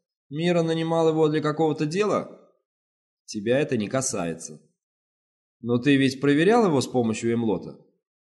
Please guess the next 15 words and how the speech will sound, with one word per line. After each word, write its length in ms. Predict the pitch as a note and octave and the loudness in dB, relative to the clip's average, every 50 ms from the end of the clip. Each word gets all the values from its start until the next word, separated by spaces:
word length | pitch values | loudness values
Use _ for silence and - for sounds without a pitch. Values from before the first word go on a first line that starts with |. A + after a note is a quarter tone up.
| _ _ _ | _ _ _
Я 380 | - - G#2 G#2+ A2+ A2+ A2+ A2 | -16 -10 -6 -4 -2 -2 -2 -2
всех 340 | A2+ - - C3 A#2+ - - | -4 -4 -2 -2 -2 -2 -4
проверяю. 580 | F#2 G2 F#2 F#2 F2 E2+ D#2+ D2+ C#2+ - - _ _ _ _ _ _ _ _ _ _ _ _ _ _ _ _ _ _ | -6 -4 -4 -2 -4 -4 -6 -8 -12 -16 -20 _ _ _ _ _ _ _ _ _ _ _ _ _ _ _ _ _ _
Он 300 | - - B2+ C3+ C#3 D3 | -6 -2 0 0 2 0
из 140 | D3+ D3 D3+ | 0 0 0
республики. 960 | E3+ C3+ B2+ - - D#3+ D3 C3 B2+ C3 B2+ - B2+ B2+ B2+ B2+ - - _ _ _ _ _ _ _ _ _ _ _ _ _ | -2 -2 -2 -4 0 -2 0 2 2 0 0 0 -6 -6 -6 -8 -18 -20 _ _ _ _ _ _ _ _ _ _ _ _ _
Секундное 540 | - - G#2+ G2+ - - B2 B2 B2+ C#3 | -16 -12 -12 -10 -6 -4 -2 -2 -2 -2
молчание. 680 | C#3 C#3+ C#3+ C#3 C#3 - F#2+ E2 D#2 D#2 D#2 D2 - _ _ _ _ _ _ | -2 -2 -2 -2 -4 -6 -6 -6 -6 -8 -12 -16 -18 _ _ _ _ _ _
Я 240 | F2 G2+ A2 B2+ C#3 | -4 0 0 0 0
знаю. 580 | D3 C#3 A#2+ G#2 F#2+ F#2 F#2 F2 F2 - - _ _ _ _ _ _ _ _ _ _ _ _ _ _ _ _ _ _ - | 0 -2 -2 -2 -2 -2 -4 -6 -8 -14 -20 _ _ _ _ _ _ _ _ _ _ _ _ _ _ _ _ _ _ -10
Гора 340 | A3 F3+ F3 E3 C#3 A#2 G#2+ | -4 0 0 2 4 2 2
с 80 | - | 0
плеч. 420 | - G#2 F#2+ F#2 F2+ F2 - - - _ _ _ _ _ _ _ _ _ _ _ _ - | -4 -6 -6 -4 -4 -6 -8 -12 -16 _ _ _ _ _ _ _ _ _ _ _ _ -8
А 180 | A2+ A#2+ B2+ C3 | -2 0 0 2
разве 880 | C#3+ D#3 D#3+ D#3+ D3 C#3+ D3+ D3+ D#3 D#3 D#3 D3+ D3+ - - - | 4 4 4 4 2 0 -2 0 0 0 0 -2 -4 -10 -16 -20